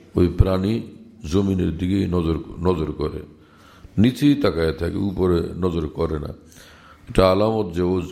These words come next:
এই জমিনের মধ্যেই মিশে যাবে, শেষ হয়ে যাবে। এর, ওর দৌড় জমিন পর্যন্ত,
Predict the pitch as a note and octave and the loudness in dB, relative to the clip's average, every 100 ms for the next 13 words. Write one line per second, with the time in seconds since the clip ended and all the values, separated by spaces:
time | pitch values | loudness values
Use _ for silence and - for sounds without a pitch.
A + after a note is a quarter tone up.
0 | - F2+ D2 G2 F#2+ F#2 F2+ F2+ F2+ G#2 | -6 -4 0 0 0 -2 -2 -4 -4 -4
1 | F#2 F2+ E2+ - D2+ D2+ D2 - F2+ D#2+ | -4 -2 -2 -2 -4 -6 -6 -2 -2 -2
2 | E2+ D2+ C#2+ - - - - _ - - | -4 -4 -4 -10 -12 -18 -20 _ -20 -20
3 | - - - - - - - - - - | -20 -20 -20 -20 -20 -20 -20 -20 -20 -6
4 | E3+ - - - - - C#3 A#2 B2 A2 | -2 -2 -6 -12 -10 -8 -6 -4 -4 -4
5 | A#2+ B2+ G#2 G2+ B2 B2+ G2 A2 G#2 F2 | -2 -2 -4 -2 0 0 -2 -2 -2 -4
6 | - E2 D2+ D2 - | -6 -8 -8 -12 -14